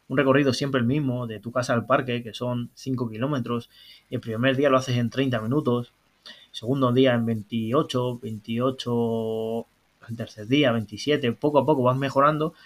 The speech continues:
pero hay un momento en que te estancas. "Joder, siempre lo hago en veinticinco minutos, siempre lo hago veinticinco poco, no, no consigo bajar de ahí". Claro, tu cuerpo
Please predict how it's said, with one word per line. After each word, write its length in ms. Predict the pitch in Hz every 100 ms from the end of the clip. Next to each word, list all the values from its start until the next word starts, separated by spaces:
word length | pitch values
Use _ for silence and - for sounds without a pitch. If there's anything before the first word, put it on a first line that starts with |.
| - _
pero 100 | 117
hay 60 | 151
un 80 |
momento 400 | 151 139 151 156
en 80 | 156
que 320 | 117 117 - _ _ _ _ _ _ _
te 100 | 120
estancas. 600 | - 139 147 113 98 - -
"Joder, 320 | 135 135 -
siempre 540 | 135 135 151 147 - _
lo 100 | 127
hago 180 | 135 151
en 140 | 127 127
veinticinco 580 | 120 117 110 120 143 135
minutos, 400 | 123 123 107 -
siempre 320 | - 131 143
lo 160 | 135
hago 300 | 127 151 156 - - - -
veinticinco 560 | 117 110 - 147 135
poco, 320 | - 151 131 113
no, 340 | 135 147 -
no 140 | 135
consigo 260 | 139 139 151
bajar 240 | 120 135
de 60 | 117
ahí". 240 | 127 127 - _ _
Claro, 440 | - 117 143 101 -
tu 160 | 117
cuerpo 500 | 123 127 135 151 170